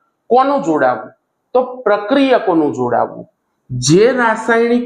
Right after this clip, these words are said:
પ્રક્રિયામાં, જે રાસાયણિક પ્રક્રિયામાં બે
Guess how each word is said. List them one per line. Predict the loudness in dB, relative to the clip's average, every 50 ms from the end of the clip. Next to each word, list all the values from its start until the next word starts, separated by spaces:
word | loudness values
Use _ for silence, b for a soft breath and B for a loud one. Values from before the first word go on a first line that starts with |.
| -2
પ્રક્રિયામાં, | -2 -2 -2 0 0 0 0 2 2 2 2 2 0 -2 -4 -4 -6 -10 -14 -18 _ _ _ _ _ _ _ _ _ _ -20 -18 -16 -14 -6 0
જે | 2 4 4 4 2 2 0
રાસાયણિક | 0 0 -2 -2 -2 -2 0 0 2 2 2 2 0 0 -4 -8 -14 -20 _ _ _ _ _ _ _ _ _ _ _ _ _ _ _ _ _ _ _ _ _ _ _ _ _ _ _ _ _ _ _ _ _ _ _ 0
પ્રક્રિયામાં | 0 0 0 0 0 0 2 2 2 2 2 2 2 0 0 -2 -4 -4 -6 -8 -12 -18 -20 -20 _ _ _ _ _ _ _ _ _ _ _ _ _ -20 -20 _ _ _ _ _ _ _ _ _ _ _ _ _ -10 -8 -4 -2 0 2 4 4
બે | 4 2